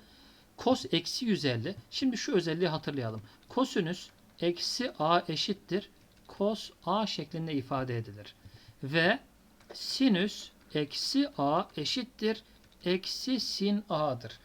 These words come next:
Trigonometri kurallarına dönüp baktığımızda bunu hatırlarız. Öyleyse ben cos eksi yüz elli gördüğüm yere direkt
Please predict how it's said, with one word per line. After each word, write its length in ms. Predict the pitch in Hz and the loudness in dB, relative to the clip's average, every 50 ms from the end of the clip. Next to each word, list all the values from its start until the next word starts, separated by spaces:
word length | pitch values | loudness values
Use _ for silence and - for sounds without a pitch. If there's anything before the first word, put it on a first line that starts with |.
| - - - - - | -20 -20 -20 -20 -12
Trigonometri 580 | - 156 160 151 170 190 226 269 269 269 277 | -6 -4 0 2 2 2 2 0 0 -2 -4
kurallarına 460 | 208 - 220 214 190 185 175 170 151 147 | -4 2 2 4 4 4 2 2 0 -2
dönüp 220 | 156 156 147 - | -4 -6 0 2
baktığımızda 500 | 165 165 165 - 196 185 185 190 240 202 | 2 2 2 -2 -6 -8 -4 -4 -4 -4
bunu 160 | 190 180 165 | -2 -2 -2
hatırlarız. 500 | 151 147 - 143 127 117 104 101 - - - - - - - - - | -2 -2 -2 -4 -6 -6 -8 -8 -10 -14 -18 -18 -18 -18 -20 -2 4
Öyleyse 560 | 170 220 294 311 302 247 190 - 151 147 151 | 6 6 6 6 4 2 2 0 -2 0 2
ben 180 | 175 196 262 - - - - - | 2 2 2 0 -8 -18 -18 -2
cos 220 | - - 254 - - | 2 4 4 4 4
eksi 300 | - 180 180 - - 214 | 2 0 0 0 0 0
yüz 160 | 208 175 185 | 2 4 4
elli 200 | 190 208 262 220 | 4 4 4 4
gördüğüm 360 | 190 185 175 151 160 151 151 | 4 4 4 4 2 0 2
yere 240 | 147 135 - 185 202 - - _ _ - 156 156 | 2 2 2 0 -2 -6 -14 _ _ -14 -4 -2
direkt 380 | 240 262 214 220 220 - - | 2 2 2 2 0 -4 -8